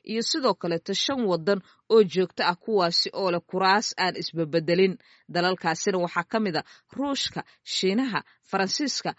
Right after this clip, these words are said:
Maraykanka iyo Ingiriiska. Xogayaha guud ee Qaramada Midoobay Antonio Guterres ayaa taageeray dib u habeyntan Golaha Ammaanka lagu sameynayo.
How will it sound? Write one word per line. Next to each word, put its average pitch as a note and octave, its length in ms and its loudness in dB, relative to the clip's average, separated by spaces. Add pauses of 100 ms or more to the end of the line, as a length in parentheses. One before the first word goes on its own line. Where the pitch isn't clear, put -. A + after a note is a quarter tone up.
(140)
Maraykanka G#3+ 580 -2
iyo F#3+ 140 2
Ingiriiska. F3+ 600 0 (360)
Xogayaha F#3 480 0
guud F#3 280 -2
ee F#3+ 120 -2
Qaramada F#3+ 460 0
Midoobay F3+ 380 0
Antonio G3 540 -2
Guterres F#3 420 -2 (300)
ayaa C4 300 2
taageeray F#3+ 540 2
dib F#3+ 180 0
u F#3+ 40 0
habeyntan G3 560 -4
Golaha F#3 340 -2
Ammaanka G3 440 -4
lagu E3+ 220 -4
sameynayo. D#3+ 640 -2